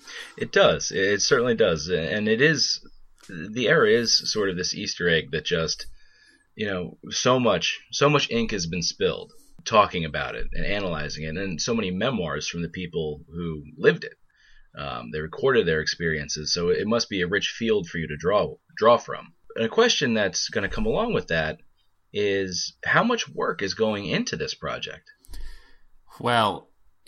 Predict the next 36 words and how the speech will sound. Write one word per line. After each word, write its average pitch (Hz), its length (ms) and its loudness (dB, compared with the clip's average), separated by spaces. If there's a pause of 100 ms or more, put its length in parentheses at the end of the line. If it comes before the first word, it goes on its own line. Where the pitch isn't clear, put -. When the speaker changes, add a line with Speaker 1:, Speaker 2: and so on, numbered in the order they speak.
(1040)
Speaker 2:
in, 131 340 4
in 135 160 2
a 143 40 0
few 202 220 -4
weeks 151 320 0
or 120 80 2
months 110 380 2
or 104 80 -2
so, 98 260 2
it'll 98 160 -2
be 95 220 -2
easier 98 260 -2
to 90 80 -8
tell 101 320 0
this 92 240 -4
because 92 460 -4 (420)
I 101 80 -4
may 117 200 0
have 107 120 -2
cheated 110 400 -2
a 92 40 -8
little 95 280 -6
bit 92 140 -4
along 92 340 -2
the 90 80 -6
way 95 280 -2
'cause 90 200 -8
I 90 60 -4
have 92 200 -6
quite 98 260 -6
a 95 60 -6
big 90 220 -10
backlog 87 460 -4
of 87 80 -8
stuff. - 440 -8
Uh, 82 360 -12